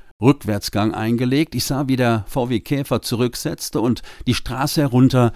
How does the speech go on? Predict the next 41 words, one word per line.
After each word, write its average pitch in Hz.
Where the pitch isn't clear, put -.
in 139
meine 117
Richtung 107
beschleunigte. 104
Er 107
sah 139
mich, 107
wie 117
ich -
mich 131
dem 120
Geschehenen 127
näherte, 113
und -
plötzlich 151
lenkte 131
er 110
das 104
Auto 123
mit 107
zwei 151
Rädern 131
auf 120
dem 107
Gehweg 113
und -
fuhr 135
direkt 113
auf 110
mich -
zu. -
In 127
diesem 202
Moment 135
dachte 113
ich -
nicht, 107
ich 123
sei 131
in 127
Lebensgefahr, 113